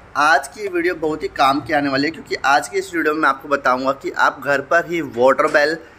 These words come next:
कैसे लगा सकते हो, वो भी बिना किसी मिस्त्री को बुलाए। तो पूरी वीडियो देखिएगा, skip मत कीजिएगा, हर एक point काम आने वाला है, तो please वीडियो को पूरी देखिएगा।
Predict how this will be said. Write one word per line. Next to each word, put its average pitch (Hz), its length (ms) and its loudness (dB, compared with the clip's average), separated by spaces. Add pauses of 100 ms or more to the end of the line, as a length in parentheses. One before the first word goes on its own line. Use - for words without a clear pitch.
(260)
कैसे 156 260 2
लगा 151 220 4
सकते 143 360 -4
हो, 165 220 0
वो 151 120 0
भी 175 100 -2
बिना 156 220 2
किसी 165 280 -8
मिस्त्री 151 320 -6
को 143 120 -6
बुलाए। 113 380 0 (600)
तो 185 100 4
पूरी 190 340 2
वीडियो 190 240 4
देखिएगा, 190 400 0
skip 196 340 -4
मत 185 160 -4
कीजिएगा, 160 400 2 (140)
हर 151 200 0
एक 185 220 0
point 160 320 0
काम 143 280 2
आने 139 180 0
वाला 131 300 4
है, 175 140 -2 (260)
तो 147 60 -14
please 190 280 2
वीडियो 160 220 2
को 185 100 4
पूरी 156 340 0
देखिएगा। 127 440 0